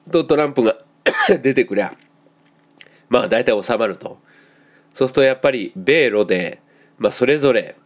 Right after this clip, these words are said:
えー、まあ、自分とこの陣営はね、まあ、トランプのところは、まあ、アメリカ合衆国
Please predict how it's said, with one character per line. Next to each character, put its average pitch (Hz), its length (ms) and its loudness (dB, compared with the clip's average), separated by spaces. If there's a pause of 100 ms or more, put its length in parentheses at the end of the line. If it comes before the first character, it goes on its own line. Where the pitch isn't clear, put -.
(500)
え - 920 -10
ー、 90 40 -14
ま 104 120 -2
あ、 107 260 -6
自 104 180 -6
分 123 180 0
と 127 100 0
こ 123 120 0
の 117 100 0
陣 113 240 2
営 113 140 4
は 113 120 2
ね、 139 220 -6 (460)
ま 123 80 2
あ、 - 40 -4
ト 147 100 0
ラ 151 100 0
ン 143 40 -8
プ 147 100 0
の 135 60 0
と 147 100 0
こ 170 80 2
ろ 165 80 4
は、 127 120 -2
ま 107 100 -2
あ、 95 60 0
ア 98 40 -2
メ 104 80 0
リ 98 80 -4
カ 95 160 0
合 87 60 -6
衆 87 220 -12
国 82 140 -18